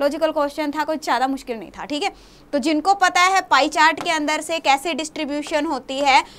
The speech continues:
तो वो स्टूडेंट्स इसको ईजीली कर पाए होंगे। ओके, so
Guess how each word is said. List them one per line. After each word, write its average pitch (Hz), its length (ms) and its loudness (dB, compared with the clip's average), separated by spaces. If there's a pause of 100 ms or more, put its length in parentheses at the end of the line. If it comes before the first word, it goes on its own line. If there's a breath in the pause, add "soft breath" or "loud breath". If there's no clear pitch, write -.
तो 294 60 -6
वो 330 160 0
स्टूडेंट्स 320 480 -2
इसको 302 260 -6
ईजीली 269 360 -4
कर 269 200 -2
पाए 214 240 -2
होंगे। - 280 -16 (1160)
ओके, 339 400 -4 (500)
so - 300 4